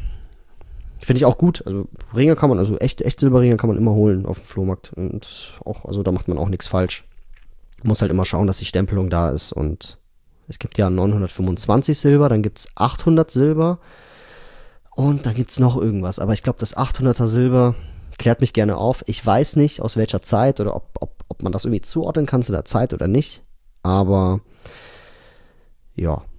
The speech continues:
genau. Das vielleicht noch mal so von meiner, ähm, ja, von meinen Erfahrungen, ja. So, kommen wir zum eigentlichen Thema jetzt. Und zwar möchte ich heute mal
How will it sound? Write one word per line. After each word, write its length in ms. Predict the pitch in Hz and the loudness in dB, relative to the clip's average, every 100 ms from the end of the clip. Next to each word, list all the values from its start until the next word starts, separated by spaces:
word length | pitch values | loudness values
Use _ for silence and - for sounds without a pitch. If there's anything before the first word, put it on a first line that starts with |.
| - - | -20 -4
genau. 360 | 104 85 78 - _ - _ _ _ _ - | 0 0 -2 -6 _ -20 _ _ _ _ -2
Das 180 | 101 - | -2 0
vielleicht 240 | 98 87 | -2 0
noch 140 | 87 | -2
mal 240 | 85 82 85 | -2 -4 -4
so 340 | 82 80 90 - _ - | -4 -4 -4 -8 _ -20
von 480 | - - - 85 90 - - - - - - - - - - - - | -20 -10 -4 -2 -2 -6 -16 -20 -18 -18 -20 -20 -20 -20 -20 -20 -8
meiner, 520 | 123 82 87 82 85 - - - - - - - | -2 0 2 0 -2 -6 -12 -12 -12 -16 -18 -14
ähm, 320 | 50 50 - 98 - | -8 -6 -6 -8 -2
ja, 160 | 123 120 | 0 4
von 100 | 120 | 4
meinen 160 | 147 | 4
Erfahrungen, 400 | 139 - 156 92 - _ - | 2 0 -2 -2 -6 _ -12
ja. 100 | - _ _ - - - - - - - - - - - _ - _ - - - - - | -12 _ _ -18 -16 -16 -20 -20 -20 -20 -20 -20 -20 -20 _ -20 _ -20 -20 -20 -16 0
So, 200 | 110 147 | 2 4
kommen 160 | 139 | 4
wir 60 | 175 | 2
zum 140 | - | 2
eigentlichen 420 | - 190 196 135 117 | 0 4 4 4 6
Thema 220 | 202 147 | 6 6
jetzt. 320 | 107 147 - | 4 2 -4
Und 280 | - 127 165 | 2 4 4
zwar 340 | - 131 143 | 2 2 4
möchte 320 | 165 131 156 143 | 6 6 4 -2
ich 160 | - | -2
heute 260 | 117 147 147 | 0 2 2
mal 540 | 127 120 143 151 147 | 4 6 6 4 0